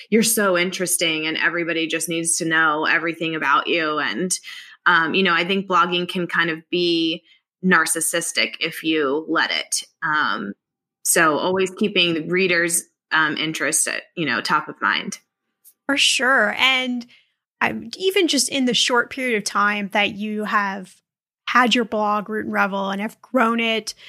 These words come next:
Speaker 2: and I've watched your growth, you've created this course, the Six Figure Blog Academy. Tell me a little bit about, like, what you teach in that course, 'cause there's so many different courses out there on blogging, and I've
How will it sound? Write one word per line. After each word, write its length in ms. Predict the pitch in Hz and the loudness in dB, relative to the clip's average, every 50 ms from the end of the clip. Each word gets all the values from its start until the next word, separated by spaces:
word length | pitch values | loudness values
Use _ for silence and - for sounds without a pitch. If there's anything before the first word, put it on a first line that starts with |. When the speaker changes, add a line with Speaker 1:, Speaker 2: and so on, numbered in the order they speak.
| - - - _ _ | -20 -20 -20 _ _
Speaker 2:
and 260 | - - 208 208 202 - - | 0 2 2 2 0 0 4
I've 240 | - 226 247 247 233 | 4 4 4 4 0
watched 420 | 226 240 233 226 214 - - - | -2 0 0 0 0 0 -2 0
your 100 | - 220 | 0 -4
growth, 460 | 185 - 214 208 208 208 208 202 - | -4 -2 0 0 2 0 -2 -4 -8
you've 500 | - 220 233 240 240 240 233 208 196 - - _ _ | -6 -2 -2 0 0 0 -2 -2 -4 -6 -10 _ _
created 440 | - - 285 277 285 302 294 311 254 | -6 -2 0 2 2 2 2 2 0
this 160 | 277 254 - | 2 0 0
course, 420 | - - 269 240 226 226 220 - | 0 0 0 2 2 2 0 -2
the 80 | - 247 | -2 0
Six 340 | - - 277 254 - - - | 0 0 0 -2 -4 -6 -6
Figure 420 | - - 240 226 233 226 220 208 | -4 -4 -4 -2 -2 -2 -2 -4
Blog 380 | 185 - 220 208 202 202 202 220 | -4 -2 2 2 2 2 2 -2
Academy. 680 | 220 - - 214 196 202 208 208 202 202 196 196 202 - - - _ _ _ _ _ _ _ | -8 -4 -2 0 0 0 0 -4 -4 -4 -6 -8 -10 -12 -16 -20 _ _ _ _ _ _ _
Tell 240 | - - 285 294 370 | -2 2 4 4 4
me 120 | 440 494 453 381 | 2 2 0 2
a 60 | 330 | 2
little 200 | 302 285 285 269 | 2 0 0 0
bit 140 | 294 285 269 | 2 2 2
about, 500 | 247 202 240 226 240 240 226 - - - _ _ - | 2 4 4 4 4 2 0 -2 -6 -12 _ _ -8
like, 160 | 240 226 - | -8 -8 -8
what 400 | - 240 214 - 294 339 415 523 | -12 -14 0 2 2 2 4 2
you 80 | 403 320 | 0 0
teach 320 | - - 302 262 - - | 2 0 0 0 0 2
in 40 | 269 | 2
that 180 | 247 220 - | 2 2 0
course, 240 | - - 233 226 - | 0 -2 0 0 0
'cause 100 | - 247 | -2 -2
there's 240 | 233 254 247 233 - | -4 -2 -2 0 0
so 340 | - - - 320 302 320 330 | 0 2 2 2 2 4 4
many 240 | 330 339 339 330 294 | 2 2 0 0 0
different 320 | 254 262 247 262 254 233 | -2 -2 -2 -4 -6 -6
courses 380 | - - 240 226 233 - 233 214 | -6 -4 -2 -2 -2 -2 -2 2
out 220 | 208 196 202 202 | 2 2 2 2
there 120 | 240 226 | -2 -2
on 140 | 214 202 190 | -2 -2 -4
blogging, 440 | 170 202 196 208 214 202 233 226 214 | -2 0 2 2 2 2 -2 -4 -4
and 120 | 214 262 | 0 2
I've 400 | 226 233 262 262 247 247 - - | 4 4 4 2 0 -4 -8 -18